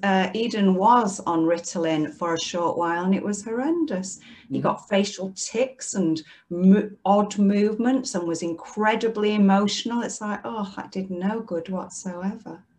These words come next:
Speaker 2: Mm-hmm.
Speaker 1: I know everyone's different, but that's it. We just want people to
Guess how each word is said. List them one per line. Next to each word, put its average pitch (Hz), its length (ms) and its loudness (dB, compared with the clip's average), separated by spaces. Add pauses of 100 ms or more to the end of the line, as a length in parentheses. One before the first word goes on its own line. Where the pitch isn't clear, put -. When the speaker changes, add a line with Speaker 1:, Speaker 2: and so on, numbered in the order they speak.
(120)
Speaker 2:
Mm-hmm. 139 220 -6 (180)
Speaker 1:
I 233 60 -10
know 220 100 0
everyone's 175 520 0
different, 160 580 -6
but 170 240 -12 (720)
that's - 320 -6
it. 240 180 0
We 196 140 0
just 196 280 -6
want 196 280 2
people 196 380 -2
to 196 360 -2